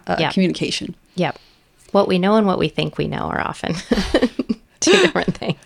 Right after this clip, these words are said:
Speaker 1: Definitely. And then there's, like, a third point of view where it's really what
Speaker 2: Yes.
Speaker 1: happened.
Speaker 2: Yes. Yes.
Speaker 1: Um, you,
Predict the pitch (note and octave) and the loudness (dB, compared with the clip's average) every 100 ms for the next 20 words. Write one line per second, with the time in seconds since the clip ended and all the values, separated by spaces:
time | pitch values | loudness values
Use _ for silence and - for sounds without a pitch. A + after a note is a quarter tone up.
0 | - B4 G4 - G#3 G3+ F#3+ D#3+ D#3+ E3+ | -2 2 0 4 4 4 2 2 2 4
1 | F3+ F#3+ F#3+ F#3 F#3 F#3 F#3 D3+ D#3+ - | 6 6 8 6 6 4 4 4 0 6
2 | F#3+ F#3 F3 - F#3 E3+ D#3+ E3+ D#3+ D#3+ | 6 6 2 2 2 2 2 2 2 2
3 | - - - F#3 F3+ D#3 D3+ E3 - A3+ | -2 -6 -6 2 2 4 2 2 2 2
4 | A3 - - - - F#3+ F3 F3 F#3 - | 2 2 -10 -14 -2 0 0 0 -6 -4
5 | F3 E3 - - - - _ - F3 - | -2 -2 -2 -8 -16 -18 _ -2 -2 -2
6 | - - - - - - - - - A#3+ | -6 -10 -12 -18 -20 -20 -18 -2 4 6
7 | A#3+ G#3+ - _ - - - - _ _ | 4 0 -10 _ -18 -18 -18 -20 _ _
8 | A#3+ A#3+ | 2 2